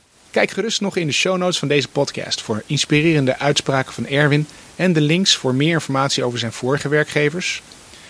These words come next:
ingenieurs die wel naar buiten durven te treden, goede schrijvers en hoe je met hem in contact kunt komen.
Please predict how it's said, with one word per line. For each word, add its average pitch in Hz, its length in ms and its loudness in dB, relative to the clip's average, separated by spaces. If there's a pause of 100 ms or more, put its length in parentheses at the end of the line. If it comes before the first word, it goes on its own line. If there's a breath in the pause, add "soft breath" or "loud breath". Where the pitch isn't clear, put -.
(280 loud breath)
ingenieurs 143 480 2
die 127 160 -2
wel 131 220 2
naar 160 120 2
buiten 160 280 0
durven 160 220 0
te - 60 -8
treden, 165 380 -2 (480)
goede 156 280 0
schrijvers 165 720 0 (340)
en 247 200 2 (140)
hoe 160 120 0
je 170 80 4
met 160 140 0
hem 151 120 0
in 143 140 0
contact 127 360 -4
kunt 113 160 -10
komen. 113 300 -8